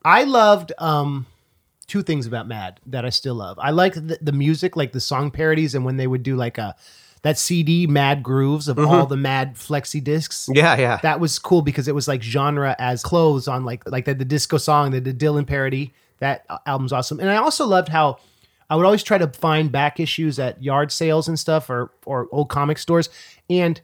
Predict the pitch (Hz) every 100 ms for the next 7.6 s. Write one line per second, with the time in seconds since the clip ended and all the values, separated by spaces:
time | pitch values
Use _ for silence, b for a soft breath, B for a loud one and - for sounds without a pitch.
0 | _ - 202 196 151 190 233 202 - _
1 | - 185 - 196 185 - _ - 165 160
2 | 156 165 165 160 147 151 156 147 135 127
3 | 113 _ _ _ _ _ _ _ - -
4 | 226 - 226 196 135 208 214 - 120 90
5 | - _ - 156 196 202 196 202 185 139
6 | 143 151 139 135 - 127 120 113 110 _
7 | _ _ 143 135 127